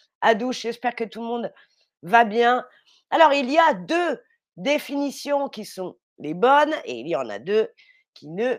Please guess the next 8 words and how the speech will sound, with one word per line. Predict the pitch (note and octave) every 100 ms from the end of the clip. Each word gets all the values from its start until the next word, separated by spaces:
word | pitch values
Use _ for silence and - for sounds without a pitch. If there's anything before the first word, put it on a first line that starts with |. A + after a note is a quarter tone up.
| -
le | B2 G3 C4 A3
sont | - - A3+ A#3 - _ _
pas. | B3 B3 - _ - - _ _
Qu'est-ce | C#4 C#4+ B3+ -
que | - C#4+
signifie | - - - D#4+ C#4 C4 - C#4+ C#4+ C3
le | A3+ C4
mot | B3 C#4 C#4+ -